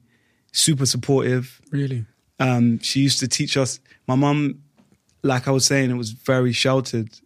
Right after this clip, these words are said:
Speaker 1: around, uh, uh, and very religious. She wasn't taught, because women were supposed to be in the house, women were supposed to clean and do all this,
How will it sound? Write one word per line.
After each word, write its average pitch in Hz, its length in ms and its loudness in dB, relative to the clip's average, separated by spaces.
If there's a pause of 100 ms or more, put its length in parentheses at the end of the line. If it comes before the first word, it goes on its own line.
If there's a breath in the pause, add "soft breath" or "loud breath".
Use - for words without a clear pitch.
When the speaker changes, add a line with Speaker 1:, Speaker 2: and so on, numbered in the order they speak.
(140)
Speaker 1:
around, 113 500 0
uh, 117 460 -2
uh, 123 80 -2
and 120 100 4
very 123 240 2
religious. 123 540 0 (540 soft breath)
She - 240 2
wasn't 135 360 0
taught, 143 400 0 (180)
because 113 420 -2
women 143 400 2
were 127 80 0
supposed 123 260 -2
to - 80 -14
be 123 100 0
in 120 60 0
the 117 80 0
house, 117 380 -4
women 117 220 0
were 113 60 -2
supposed 110 260 -6
to - 60 -6
clean 123 560 0 (320 soft breath)
and 117 80 0
do 127 120 2
all 123 40 2
this, 120 160 -2